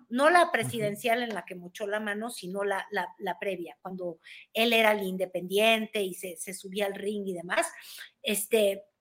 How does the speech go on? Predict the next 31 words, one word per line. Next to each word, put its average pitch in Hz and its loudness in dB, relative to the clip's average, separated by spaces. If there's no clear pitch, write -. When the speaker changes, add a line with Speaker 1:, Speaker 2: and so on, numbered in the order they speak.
Speaker 1:
entonces 262 4
me 294 10
recordó, 220 4
pero 285 12
para 277 12
el 294 8
Verde, 330 12
te 247 4
digo 285 2
quién 302 6
es, 302 4
y 254 2
habría 262 6
que 359 -4
preguntarle, 277 0
Ulises 302 6
Beltrán, 240 4
¿te 240 0
Speaker 2:
Ujú. 247 2
Speaker 1:
acuerdas 339 2
el 381 -4
que 254 -4
trabajó 208 -2
en, 254 -4
Speaker 2:
Con 139 4
Speaker 1:
en 107 2
Speaker 2:
Carlos 104 0
Speaker 1:
presidencia? 147 4
Speaker 2:
Salinas, 220 4
era 131 4
el 120 0